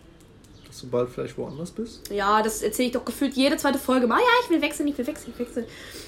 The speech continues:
Speaker 2: Aber ich hatte jetzt schon öfter wieder Vorstellungsgespräche gehabt, die mehr oder minder, äh, relativ nicht gut, also nicht, an sich laufen die ja immer gut, aber dann,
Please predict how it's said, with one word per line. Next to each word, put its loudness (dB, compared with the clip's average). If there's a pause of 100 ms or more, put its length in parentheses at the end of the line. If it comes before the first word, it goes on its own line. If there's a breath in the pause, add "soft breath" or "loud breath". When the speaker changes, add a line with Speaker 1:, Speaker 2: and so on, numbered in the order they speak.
(100)
Speaker 2:
Aber 2
ich 2
hatte 2
jetzt 0
schon 0
öfter -2
wieder 2 (640 loud breath)
Vorstellungsgespräche 6
gehabt, 2
die 2
mehr 4
oder 6
minder, 4
äh, 0
relativ 0 (640)
nicht 0
gut, 0
also 2 (160)
nicht, 2 (320 loud breath)
an 4
sich 0
laufen 4
die 8
ja 6
immer 4
gut, 6 (540)
aber 4
dann, 4